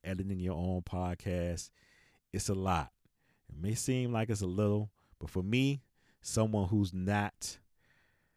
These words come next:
that great computer savvy, I've, I've learned a lot. And a lot of it I had to learn by trial through error. And some of it, you know, just by asking people.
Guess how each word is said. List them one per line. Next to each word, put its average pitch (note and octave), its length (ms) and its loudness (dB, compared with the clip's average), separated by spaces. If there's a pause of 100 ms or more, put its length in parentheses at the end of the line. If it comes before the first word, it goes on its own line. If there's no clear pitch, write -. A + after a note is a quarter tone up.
(400)
that G#2 340 0
great F#2+ 400 2
computer G2+ 460 2
savvy, G#2 640 0 (100)
I've, G2 260 -2 (180)
I've G#2 200 0
learned G2+ 280 0
a D#2 60 -2
lot. D#2+ 480 -2 (800)
And F2+ 300 0
a C#2 80 -8
lot F2 320 0
of A#2 100 2
it B2 120 4
I G2 80 2
had G2 180 2
to F#2+ 60 2
learn G2 420 0
by D#2 160 -2
trial F#2 400 0
through F2 220 0
error. B2 420 4 (680)
And G#2+ 140 0
some C#3+ 220 2
of C3+ 100 4
it, B2+ 60 6
you A#2 100 0
know, A2+ 160 4
just A2+ 220 0
by G2 160 4
asking F2+ 460 -2
people. D#2 460 -4